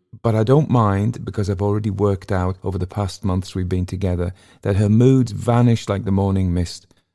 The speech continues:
and maybe tonight, or perhaps tomorrow, the reason she is upset with me will be forgotten and forgiven. One day it won't be,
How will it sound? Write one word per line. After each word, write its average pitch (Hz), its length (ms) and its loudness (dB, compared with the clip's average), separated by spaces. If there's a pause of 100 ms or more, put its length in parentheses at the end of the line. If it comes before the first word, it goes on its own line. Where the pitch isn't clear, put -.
(180)
and 101 100 0
maybe 113 200 4
tonight, 95 480 0 (200)
or 104 140 2
perhaps 101 340 -2
tomorrow, 92 520 0 (220)
the 95 80 -2
reason 113 520 0
she 98 220 -2
is 90 100 0
upset 95 400 -6
with 92 180 -6
me 92 200 0
will 92 180 -4
be 92 120 -6
forgotten 98 720 -4 (200)
and 95 240 -4
forgiven. 92 640 -2 (880)
One 127 300 6
day 90 320 0
it - 80 -8
won't 90 320 -4
be, 98 260 -6